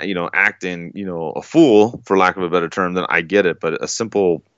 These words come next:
you know, golf type clap or something, I mean, I don't know, Eddie. It just,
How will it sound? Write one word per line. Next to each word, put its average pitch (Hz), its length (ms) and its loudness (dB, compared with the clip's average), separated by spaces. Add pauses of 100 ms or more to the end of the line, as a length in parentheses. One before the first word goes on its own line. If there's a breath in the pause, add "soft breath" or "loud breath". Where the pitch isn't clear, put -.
(140)
you - 80 -10
know, 78 140 -2
golf 90 360 0
type 90 280 -2
clap 98 340 0
or 82 60 -4
something, 78 360 -14
I 60 120 -14
mean, 80 180 -16
I 85 120 -4
don't 71 140 -10
know, 73 180 -10
Eddie. 78 240 -4
It 87 200 -2
just, - 260 -4